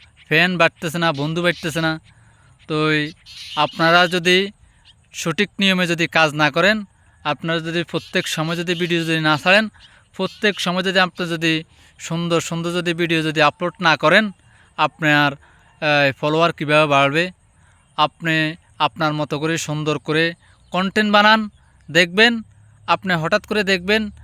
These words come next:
আপনার কয়েক কে হয়ে গেছে, আপনার ফলোয়ারকে আপনার টোকাইতে হবে না,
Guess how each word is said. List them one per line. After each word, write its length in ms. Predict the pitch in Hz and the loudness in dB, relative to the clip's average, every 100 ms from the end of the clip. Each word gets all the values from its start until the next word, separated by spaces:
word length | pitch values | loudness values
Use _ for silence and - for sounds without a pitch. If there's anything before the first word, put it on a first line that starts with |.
| - - - | -20 -12 -2
আপনার 540 | 160 - 170 165 151 - _ _ _ _ _ _ | -2 2 2 4 0 -8 _ _ _ _ _ _
কয়েক 240 | 185 170 170 _ - | 0 0 -2 _ -4
কে 140 | 175 | -2
হয়ে 240 | 156 170 190 | 2 2 4
গেছে, 360 | 208 226 247 226 _ _ _ - | 2 2 0 -2 _ _ _ -2
আপনার 340 | 165 - 170 | -2 0 -2
ফলোয়ারকে 480 | 151 160 175 196 - | 0 0 2 2 2
আপনার 260 | 196 196 170 | 0 0 -6
টোকাইতে 320 | 170 165 185 | -2 -2 -2
হবে 180 | 180 208 | -2 0
না, 200 | 220 | 0